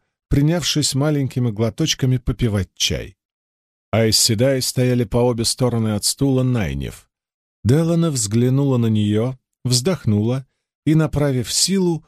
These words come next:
налила себе третью чашку, которая по воздуху поплыла к ней через комнату. Затем она снова уставилась на Найниф,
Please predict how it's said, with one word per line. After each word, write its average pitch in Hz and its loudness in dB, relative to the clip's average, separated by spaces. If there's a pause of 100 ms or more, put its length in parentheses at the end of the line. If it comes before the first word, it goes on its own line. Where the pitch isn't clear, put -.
(160)
налила 170 2
себе 139 0
третью 127 -2
чашку, 73 -4 (260)
которая 117 0
по 113 0
воздуху 156 -2
поплыла 135 0
к - -10
ней 113 0
через 107 -4
комнату. 67 -6 (880)
Затем 117 0
она 110 0
снова 113 0
уставилась 104 -2
на 101 2
Найниф, 135 0